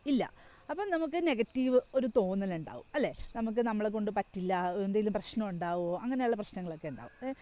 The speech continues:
അപ്പം നമ്മളെപ്പോഴും എല്ലാ പിള്ളേരും വി-, ചിന്തിക്കുന്നത് ഈ സിലബസ് മൊത്തം പഠിച്ചിട്ട്,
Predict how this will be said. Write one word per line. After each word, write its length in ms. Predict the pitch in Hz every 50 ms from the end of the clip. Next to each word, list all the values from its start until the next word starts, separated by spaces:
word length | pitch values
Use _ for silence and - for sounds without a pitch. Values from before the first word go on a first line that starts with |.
| - - -
അപ്പം 120 | - 277
നമ്മളെപ്പോഴും 760 | 302 269 247 262 302 370 370 - - - - - 392 403 381 285
എല്ലാ 280 | 247 254 277 311 339
പിള്ളേരും 460 | 359 359 285 277 285 294 285 277 262
വി-, 220 | 240 240 240 208 - -
ചിന്തിക്കുന്നത് 600 | 240 233 226 233 214 - 240 214 202 185 226 240 - - - -
ഈ 100 | - 285
സിലബസ് 540 | 302 - 330 285 262 294 277 277 330 - -
മൊത്തം 640 | 320 285 254 247 247 - - - - - 320 311 285
പഠിച്ചിട്ട്, 520 | 247 208 202 196 185 - 226 185 - 180